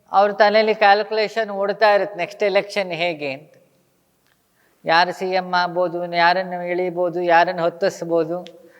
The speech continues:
ಆ ಆಲೋಚನೆಯಲ್ಲಿ ಅವರ ಆರೋಗ್ಯ ಹಾಳು ಮಾಡ್ಕೊಂಡಿರ್ತಾರೆ. ಇನ್ನೊಂದು ಆ್ಯಕ್ಟರ್‌ಗಳು, ಅವರೆಲ್ಲ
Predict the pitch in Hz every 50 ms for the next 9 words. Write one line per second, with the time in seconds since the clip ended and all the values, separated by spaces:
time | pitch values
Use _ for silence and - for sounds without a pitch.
0 | _ _ _ - 165 165 170 180 196 196 196 196 185 190 196 196 180 185 180 180
1 | 185 180 165 175 175 190 190 190 180 165 160 160 160 151 147 160 160 151 156 143
2 | 143 143 143 139 135 135 - - 135 131 131 127 120 - - - 113 104 - _
3 | _ _ - - _ _ _ - 190 196 202 208 208 202 208 208 - 180 180 190
4 | 190 - - 220 214 190 170 151 143 127 123 113 - _ _ _ _ _ _ _
5 | _ _ _ _ _ 170 185 190 202 208 202 196 202